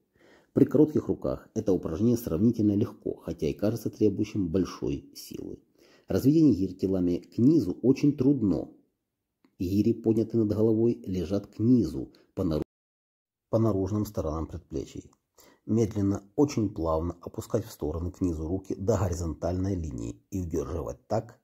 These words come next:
не сгибая локтей. Запястья при первом способе отогнуты кверху назад,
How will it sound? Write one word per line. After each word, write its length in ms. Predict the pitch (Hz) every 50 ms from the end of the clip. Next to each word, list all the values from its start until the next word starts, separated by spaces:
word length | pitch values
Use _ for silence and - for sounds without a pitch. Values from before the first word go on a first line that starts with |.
| _
не 140 | 107 107 127
сгибая 500 | 123 113 95 95 78 65 67 69 73 76
локтей. 560 | 69 67 67 - - - - - - - _ _ _ _ - - - - _ _ _ _
Запястья 720 | 104 110 117 113 123 151 160 151 - - - - 69 - -
при 120 | - 98
первом 320 | - - 87 78 82 82 85
способе 580 | - - - - - - 62 53 50 50 - _ _ _ _ _ _ _
отогнуты 680 | - 98 95 - - 113 110 110 123 135 135 - - -
кверху 540 | - - 90 80 80 80 - - - 82 87
назад, 500 | 85 80 71 64 - - - _ _